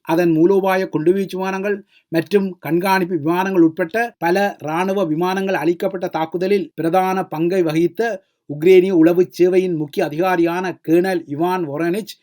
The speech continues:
நேற்று கியேவில் பட்டப்பகலில் சுட்டுக் கொல்லப்பட்டார். முகக்கவசம் அணிந்த ஆயுததாரி ஒருவர் தன்னிடம் இருந்த சைலன்சர் பொருத்தப்பட்ட கைத்துப்பாக்கியால் வொரோனிச்சை ஐந்து முறை சுட்டிருக்கிறார். ஐம்பது வயதான இவான் வொரோனிச் உக்ரேனிய உளவு சேவையின் சிறப்பு செயற்பாட்டு மையத்தின் ஒரு பிரிவின் தலைவராக பதவி வகித்ததாகவும்,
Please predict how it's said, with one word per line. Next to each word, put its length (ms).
நேற்று 600
கியேவில் 600
பட்டப்பகலில் 680
சுட்டுக் 260
கொல்லப்பட்டார். 380
முகக்கவசம் 580
அணிந்த 300
ஆயுததாரி 540
ஒருவர் 340
தன்னிடம் 360
இருந்த 420
சைலன்சர் 560
பொருத்தப்பட்ட 500
கைத்துப்பாக்கியால் 840
வொரோனிச்சை 560
ஐந்து 380
முறை 200
சுட்டிருக்கிறார். 640
ஐம்பது 420
வயதான 400
இவான் 360
வொரோனிச் 480
உக்ரேனிய 400
உளவு 340
சேவையின் 440
சிறப்பு 560
செயற்பாட்டு 540
மையத்தின் 440
ஒரு 200
பிரிவின் 400
தலைவராக 580
பதவி 320
வகித்ததாகவும், 720